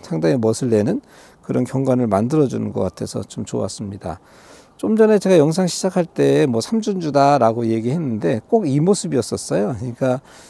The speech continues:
어, 튤립과, 아, 흰색 튤립, 그 다음에 약간 짙은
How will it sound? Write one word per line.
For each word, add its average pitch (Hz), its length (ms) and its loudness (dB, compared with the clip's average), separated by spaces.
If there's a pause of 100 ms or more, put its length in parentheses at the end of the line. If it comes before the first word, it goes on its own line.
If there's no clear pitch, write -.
(260)
어, 110 160 -4
튤립과, 143 1200 2
아, 113 100 -6
흰색 214 400 0
튤립, 151 580 0 (160)
그 117 140 -10
다음에 110 560 -2
약간 143 340 -6
짙은 156 680 0